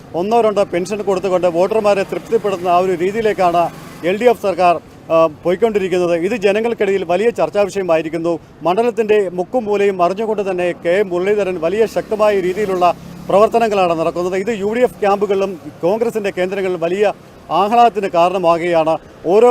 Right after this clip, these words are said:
പ്രദേശത്ത് ലഭിക്കുന്ന സ്വീകരണങ്ങളിൽ മുരളീധരന് വലിയ ആവേശം, ആ, നൽകിക്കൊണ്ടിരിക്കുന്നു. ഇനി തിരഞ്ഞെടുപ്പിന് ഏതാണ്ട് എട്ട് ദിവസങ്ങൾ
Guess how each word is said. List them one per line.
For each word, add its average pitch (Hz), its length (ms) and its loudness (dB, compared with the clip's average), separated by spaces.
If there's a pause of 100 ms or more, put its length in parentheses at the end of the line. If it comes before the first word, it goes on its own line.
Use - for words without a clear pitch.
പ്രദേശത്ത് 196 460 -2 (260)
ലഭിക്കുന്ന 202 420 -2
സ്വീകരണങ്ങളിൽ 196 640 -2 (340)
മുരളീധരന് 214 500 2 (120)
വലിയ 208 240 2 (240)
ആവേശം, 196 360 0 (120)
ആ, - 20 0 (240)
നൽകിക്കൊണ്ടിരിക്കുന്നു. 175 760 0 (340)
ഇനി 226 200 0
തിരഞ്ഞെടുപ്പിന് 214 560 -2 (140)
ഏതാണ്ട് 202 280 0 (140)
എട്ട് 247 240 -2
ദിവസങ്ങൾ 202 360 -2